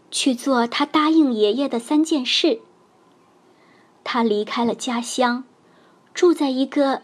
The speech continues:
离海边很远的城市。她在图书馆工作，每天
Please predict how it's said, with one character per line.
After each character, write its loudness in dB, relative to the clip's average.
离 2
海 -6
边 -2
很 -4
远 -2
的 -12
城 -10
市。 -6
她 4
在 4
图 -2
书 4
馆 -2
工 -2
作， -2
每 -2
天 -2